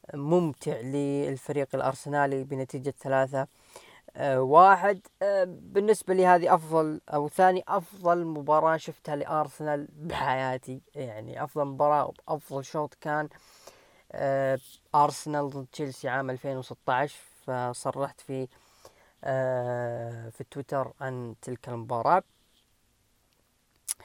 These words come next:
أيضًا في الدوري الإسباني شفنا قمة ال-، أو مباراة فياريال ضد ريال مدريد، طبعًا تعادل صفر صفر، وأهني صراحة،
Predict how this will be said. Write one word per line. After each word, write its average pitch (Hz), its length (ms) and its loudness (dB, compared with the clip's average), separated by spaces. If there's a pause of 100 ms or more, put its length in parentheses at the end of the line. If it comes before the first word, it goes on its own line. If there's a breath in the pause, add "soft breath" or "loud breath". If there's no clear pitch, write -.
(300 loud breath)
أيضًا 196 260 6
في 185 100 -2
الدوري 185 200 4
الإسباني 175 380 2
شفنا 156 260 -2
قمة 156 340 -2 (160)
ال-، 135 280 -6 (1120)
أو 131 140 -4
مباراة 151 520 2 (120)
فياريال 147 920 0
ضد 127 240 -8 (100)
ريال 127 460 -4
مدريد، 139 420 -6
طبعًا 120 380 -4
تعادل 127 480 0
صفر 127 240 -10
صفر، 131 400 -6
وأهني 123 1400 -8
صراحة، 135 400 -4